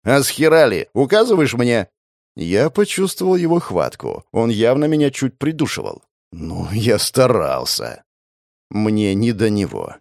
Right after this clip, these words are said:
Я не хочу с ним ни болтать, ни заводить приятельские отношения. Пора с этим заканчивать. «Отойди. От тебя несет». Я повернулся и посмотрел на него пустыми холодными глазами.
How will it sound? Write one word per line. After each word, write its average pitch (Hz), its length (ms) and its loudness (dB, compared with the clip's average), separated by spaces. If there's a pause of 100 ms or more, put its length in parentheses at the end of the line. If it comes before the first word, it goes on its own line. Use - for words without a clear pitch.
Я 113 220 2
не 127 100 2
хочу 131 300 0
с - 100 -8
ним 117 180 0
ни 117 100 2
болтать, 120 540 2
ни 135 100 2
заводить 107 440 0
приятельские 117 560 0
отношения. 113 680 -6 (360)
Пора 90 180 2
с - 80 -4
этим 101 220 -2
заканчивать. 120 640 -4 (300)
«Отойди. 82 840 -4 (240)
От 87 160 -2
тебя 113 260 2
несет». 123 540 0 (400)
Я 90 320 0
повернулся 131 680 0
и 104 60 -2
посмотрел 113 560 -2
на 113 80 0
него 107 240 2
пустыми 120 500 -2
холодными 98 480 -2
глазами. 92 540 -2